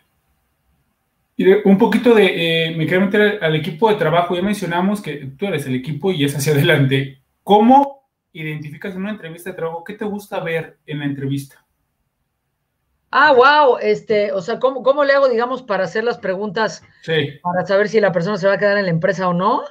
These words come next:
Speaker 1: Sí, ¿qué te gusta ver? Que dices, "Este sí trae o esta no trae".
Speaker 2: Fíjate que ahí estás hablando de algo, eh, que, que sí es muy importante para mí, que es, a mí me importa mil veces más,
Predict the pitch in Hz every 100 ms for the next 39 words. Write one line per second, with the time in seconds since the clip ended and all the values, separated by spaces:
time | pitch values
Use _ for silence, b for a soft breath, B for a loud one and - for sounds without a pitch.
0 | _ - 180 180 196 214 220 226 190 185
1 | - - 165 170 156 226 247 254 208 202
2 | 202 214 190 180 185 180 151 147 127 -
3 | _ _ _ _ _ _ _ _ _ _
4 | _ - 208 392 508 - 254 240 254 -
5 | _ _ _ - _ - 285 339 - 311
6 | 294 277 277 262 262 262 247 220 - 214
7 | 214 202 196 196 190 190 175 185 190 165
8 | 202 - 277 254 254 247 196 185 202 180
9 | 165 160 190 165 190 196 - 180 220 285
10 | 294 240 240 208 185 226 233 214 208 196
11 | 160 175 175 165 -